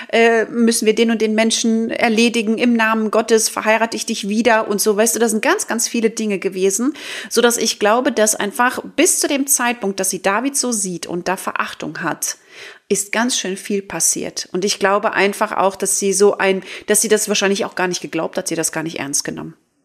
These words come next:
Ich kann mir vorstellen, dass sie es gar nicht ernst genommen hat, so nach dem Motto, „Meine Güte, machst du jetzt hier auch eine Show?“ Also kennt sie ja von ihrer Familie und nimmt das gar nicht ernst, was David da macht,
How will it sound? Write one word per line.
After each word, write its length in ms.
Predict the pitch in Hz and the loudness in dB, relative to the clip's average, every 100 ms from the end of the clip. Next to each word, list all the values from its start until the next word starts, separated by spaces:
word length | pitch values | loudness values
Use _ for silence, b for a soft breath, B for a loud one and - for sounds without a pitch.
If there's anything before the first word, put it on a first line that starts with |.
| _ _ _ - | _ _ _ -4
Ich 100 | - | 0
kann 120 | 196 | 0
mir 60 | |
vorstellen, 280 | 180 185 175 | 0 -2 -2
dass 100 | 180 | -2
sie 60 | 180 | -2
es 100 | - | 0
gar 140 | 185 | 2
nicht 180 | 185 - | 0 -2
ernst 260 | 151 175 - | -6 -6 -6
genommen 320 | 160 147 151 | -8 -10 -10
hat, 140 | 147 | -8
so 60 | 156 | -6
nach 160 | 160 | -6
dem 80 | 165 | -4
Motto, 200 | 165 165 | -4 -4
„Meine 240 | 160 165 165 | -4 -2 -2
Güte, 220 | 208 170 | -4 -6
machst 240 | 156 - | -4 -4
du 40 | 165 | -4
jetzt 120 | - | -4
hier 180 | 165 - | -2 -2
auch 80 | |
eine 120 | 202 233 | -2 0
Show?“ 400 | - 277 349 B B B | 4 4 4 B B B
Also 300 | - 156 139 - _ _ - | -2 -2 -4 -10 _ _ -2
kennt 220 | 156 349 | 0 2
sie 160 | 160 | 0
ja 180 | - - - b b b - | -2 -6 -12 b b b -4
von 160 | 196 | 0
ihrer 180 | 180 185 | 2 2
Familie 600 | 185 233 247 208 160 - B B B B B B - | 2 2 2 2 -2 -8 B B B B B B -10
und 440 | - 202 196 190 - | 0 2 2 0 -2
nimmt 240 | 202 220 214 | 0 2 2
das 160 | 208 | 2
gar 160 | 208 185 | 0 0
nicht 180 | 196 - | 0 0
ernst, 300 | 175 175 185 | -2 -2 -4
was 160 | 175 | -4
David 320 | 175 170 170 | -6 -6 -6
da 40 | 170 | -6
macht, 380 | 165 160 - | -8 -10 -14